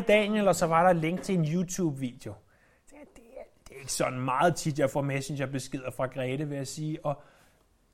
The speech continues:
kigger på den der ting. Det, det, det ser altså lidt mærkeligt ud.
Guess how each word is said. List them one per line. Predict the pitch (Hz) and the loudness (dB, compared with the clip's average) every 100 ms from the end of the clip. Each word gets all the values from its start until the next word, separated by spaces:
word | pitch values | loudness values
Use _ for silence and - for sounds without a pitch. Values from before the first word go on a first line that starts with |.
| _ | _
kigger | - 160 175 | -4 0 0
på | 170 | -2
den | 156 151 - | -6 -8 -14
der | - - | -20 -20
ting. | - _ _ _ | -20 _ _ _
Det, | _ _ | _ _
det, | - - - - - | -16 -12 -12 -12 -12
det | 143 135 | -6 -4
ser | 160 139 | 0 2
altså | 120 117 135 | 2 0 0
lidt | 131 160 | 0 0
mærkeligt | 139 120 113 123 | 0 -2 -2 -6
ud. | 117 | -10